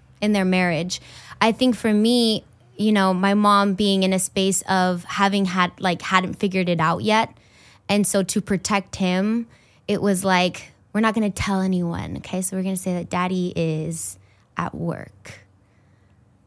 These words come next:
And then so you're like a kid and you're like, "Okay, but he's not, he's not here." You know? So, like,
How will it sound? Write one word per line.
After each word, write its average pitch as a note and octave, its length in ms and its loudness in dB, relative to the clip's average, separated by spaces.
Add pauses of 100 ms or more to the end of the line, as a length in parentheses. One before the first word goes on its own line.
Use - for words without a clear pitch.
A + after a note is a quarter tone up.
(140)
And G#3 140 2
then G3 140 2
so G#3+ 120 -2
you're G#3 180 2
like G3+ 180 0
a F3+ 60 -12
kid G3 520 -2
and F#3 120 0
you're F3+ 100 0
like, F3+ 300 -4
"Okay, G3 540 -4
but A#3+ 100 0
he's B3 160 -2
not, C#4+ 200 -2 (120)
he's G#3+ 220 -8
not A3+ 140 0
here." - 580 -6 (540)
You A#3+ 140 6
know? A#3+ 300 6
So, C4 240 -2
like, A3 240 2